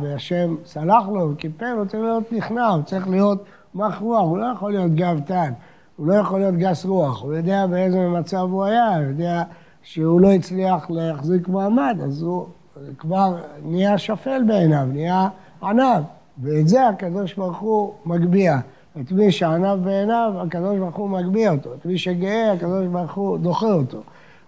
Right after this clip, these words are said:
ולכן, ככל שאדם חוזר בתשובה, הוא צריך לש-, לצרף עם זה הכנעה. ודע כי מעלות ההכנעה רבות, כאשר יתבהר בשערי הענווה בעזרת השם.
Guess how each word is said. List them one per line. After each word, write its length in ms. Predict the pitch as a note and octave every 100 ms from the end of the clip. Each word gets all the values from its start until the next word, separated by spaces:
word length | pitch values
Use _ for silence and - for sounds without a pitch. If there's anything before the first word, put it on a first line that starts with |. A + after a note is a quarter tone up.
| C#3+
ולכן, 460 | G#3 A#3 C4 B3 G3+
ככל 400 | D#3+ - G#3+ G#3+
שאדם 680 | G3 F#3 E3+ F#3+ F#3+ F3+ E3+ D#3+
חוזר 360 | - E3 F3+ F3+
בתשובה, 520 | D#3+ D3+ E3+ C3+ D#3
הוא 120 | E3+
צריך 280 | D#3 G#3 G#3+
לש-, 300 | G3+ F3 -
לצרף 640 | - D#3+ D#3+ F#3 A#3 C4+ A#3
עם 180 | F#3+
זה 320 | D#3 F3+ F#3 F3+ -
הכנעה. 460 | D#3+ - C#3+ A#2 A2 - _ _ _ - _ _ _ _ C3+
ודע 320 | C#3 F3 B3+ A3+
כי 120 | G3+
מעלות 640 | F3 E3 D#3+ E3 A3+ C4+ C4
ההכנעה 720 | F#3 D#3 D3+ F3 F#3 A#3+ A3
רבות, 500 | G#3 G3+ G#3+ E3+ - - _
כאשר 280 | - C#3 G#3
יתבהר 560 | A3+ G#3+ E3 F3+ A3 A3
בשערי 540 | F3+ - F3 E3 G3+
הענווה 520 | G3+ F3+ D#3+ E3 G#3
בעזרת 480 | G3+ E3+ D#3 E3 E3+
השם. 240 | D3+ -